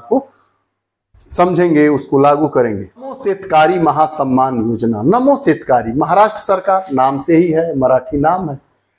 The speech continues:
किसानों के लिए इस योजना को चालू किया है। एक करोड़ रुपए से,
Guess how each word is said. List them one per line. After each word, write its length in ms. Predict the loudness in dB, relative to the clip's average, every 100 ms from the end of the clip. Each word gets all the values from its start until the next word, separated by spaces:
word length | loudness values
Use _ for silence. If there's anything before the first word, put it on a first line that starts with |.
| _ -2
किसानों 440 | 2 2 4 2
के 180 | 2 2
लिए 140 | 2
इस 260 | 0 -2 0
योजना 340 | 2 2 0
को 160 | 0 -2
चालू 360 | 0 -2 -2
किया 260 | -4 0 -2
है। 180 | -2 -16 _ _ _ _ _ _ _ _ 0
एक 200 | 2 2
करोड़ 200 | 0 0
रुपए 260 | 0 0 0
से, 260 | -2 -8